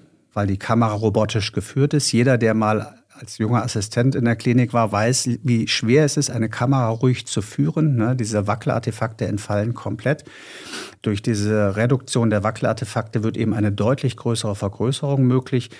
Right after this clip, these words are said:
und damit mehr Präzision, weil man alles im Grunde genommen besser sehen kann. Der entscheidende Unterschied zum normalen minimalinvasiven Operieren ist allerdings,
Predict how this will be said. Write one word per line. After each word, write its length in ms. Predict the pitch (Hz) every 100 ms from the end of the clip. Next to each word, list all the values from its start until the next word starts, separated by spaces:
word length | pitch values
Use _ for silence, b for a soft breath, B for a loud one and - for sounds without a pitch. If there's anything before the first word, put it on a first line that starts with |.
| B B B B B -
und 440 | 117 107 104 -
damit 360 | 107 104 107 107
mehr 200 | 113 110
Präzision, 680 | 107 110 - 101 95 104 123
weil 100 | 98
man 160 | 92
alles 260 | - 110 113
im 80 | 107
Grunde 260 | - 98
genommen 200 | 98 95
besser 300 | 92 98 101
sehen 340 | 95 95 117 139
kann. 300 | - 117 117
Der 180 | 110 -
entscheidende 640 | 95 - 120 151 160 139
Unterschied 640 | 135 135 123 - 120 113
zum 220 | - 107
normalen 600 | 107 101 98 101 113 117
minimalinvasiven 880 | 117 117 110 104 120 107 101 107 113
Operieren 460 | 107 - 107 107 107
ist 160 | 95
allerdings, 520 | - 101 98 104 104